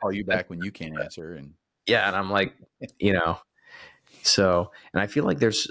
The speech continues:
Speaker 2: like, simple things like that, or, like, having a patient credit card on file. They're, like, little things that you can just tweak and operationalize. It sounds like what, what you guys are f-, specifically doing is operationalizing the, the,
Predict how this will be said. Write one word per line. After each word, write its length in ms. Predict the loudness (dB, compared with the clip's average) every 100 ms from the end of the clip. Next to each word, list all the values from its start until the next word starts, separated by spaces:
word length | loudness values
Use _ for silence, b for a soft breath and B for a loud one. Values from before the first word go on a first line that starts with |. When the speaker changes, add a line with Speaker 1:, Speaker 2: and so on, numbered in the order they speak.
| 0
Speaker 2:
like, 340 | 2 2 0
simple 440 | 2 2 2 0
things 260 | 0 2 4
like 160 | 4 2
that, 240 | 0 0
or, 60 | -2
like, 180 | -4
having 260 | -4 -4 -4
a 40 |
patient 340 | -4 -2 -2 0
credit 220 | -2 0
card 180 | 0 0
on 120 | -2
file. 360 | 0 2 2 0
They're, 180 | -4 -6
like, 240 | -2 -2 2
little 300 | 4 6 4
things 260 | 2 2
that 120 | 2
you 100 | 2
can 120 | 0 2
just 240 | 2 0
tweak 420 | 0 4 4 4
and 100 | 4
operationalize. 840 | 2 0 0 0 2 0 0 0 0
It 60 |
sounds 240 | 0 2 2
like 140 | 2
what, 180 | 2 0 -6 -2
what 280 | 0 2 2
you 80 |
guys 200 | 2 2
are 80 | 0
f-, 220 | -4 -8 -8
specifically 520 | -2 2 4 4 4
doing 200 | 4 2
is 120 | 2 2
operationalizing 1200 | 2 2 2 0 0 0 2 2 0 -2 -2 -4
the, 160 | -8 -10 -10 _
the, 240 | 2 2